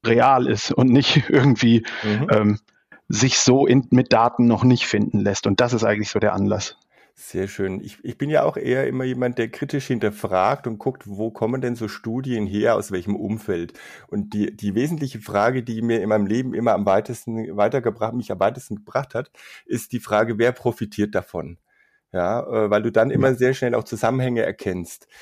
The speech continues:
Speaker 2: Jetzt habe ich aber im Handelsblatt, ähm, auch gelesen, das heißt, das Handelsblatt, äh, bezieht sich hier auf eine Studie von E Y aus dem letzten Jahr. Und, äh, diese Infografik, die ich da sehe, da steht drüber, knapp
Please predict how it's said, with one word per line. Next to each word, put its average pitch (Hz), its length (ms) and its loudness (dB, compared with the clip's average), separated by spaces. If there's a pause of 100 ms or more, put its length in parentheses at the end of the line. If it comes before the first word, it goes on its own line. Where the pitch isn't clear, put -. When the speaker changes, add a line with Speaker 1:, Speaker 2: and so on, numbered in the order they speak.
(280)
Speaker 2:
Jetzt 117 160 -4
habe 135 140 0
ich 220 100 0
aber 151 260 0
im 117 260 -4
Handelsblatt, 160 760 -4
ähm, 139 560 -4
auch 113 280 0
gelesen, 139 460 -4
das - 80 -10
heißt, 104 200 -6
das 117 40 -6
Handelsblatt, 131 640 -2
äh, 123 180 -4
bezieht 117 460 -8
sich 143 160 -12
hier 131 240 -2
auf - 100 -8
eine 104 380 -2
Studie 120 560 -8
von 104 260 -4
E 98 320 -8
Y 95 480 2
aus - 280 -6
dem 104 180 -8
letzten 98 440 -10
Jahr. 95 500 -4 (600)
Und, - 160 -12
äh, 131 160 -10
diese 123 300 -6
Infografik, 120 880 -4
die 113 100 -10
ich 113 120 -16
da 113 120 -6
sehe, 120 380 -6
da 127 140 0
steht - 260 -10
drüber, 131 260 -4
knapp - 540 -6